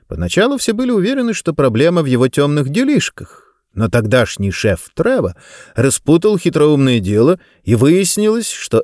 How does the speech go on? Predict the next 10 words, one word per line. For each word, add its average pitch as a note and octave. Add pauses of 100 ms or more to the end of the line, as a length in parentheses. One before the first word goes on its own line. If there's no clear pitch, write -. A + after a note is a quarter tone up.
это F3
была G#3
длинная F3
и A#2+
сложная A2+
интрига. D#2+ (640)
Брат B3
правителя F#2
того G2+
острова D2+